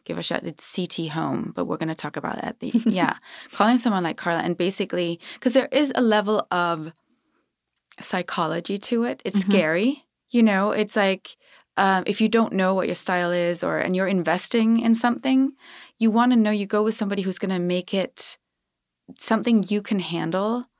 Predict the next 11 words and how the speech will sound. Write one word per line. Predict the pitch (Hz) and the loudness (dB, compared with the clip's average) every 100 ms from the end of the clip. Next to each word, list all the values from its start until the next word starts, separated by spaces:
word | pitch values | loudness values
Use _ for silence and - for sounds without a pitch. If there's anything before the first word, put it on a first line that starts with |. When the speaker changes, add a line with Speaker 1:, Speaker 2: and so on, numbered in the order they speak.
| _ _ _ _ - | _ _ _ _ -4
Speaker 1:
and | 190 180 | -2 0
also | 185 185 208 | -2 -2 -2
something | 190 185 175 | -2 -2 -2
that's | 156 - | -4 -4
gonna | 180 170 | -4 -4
be | 170 | -4
really | 160 170 160 | -4 -4 -4
fun | - 165 160 | -6 -4 -4
for | - | -6
you | 160 156 | -6 -4
to | 156 | -6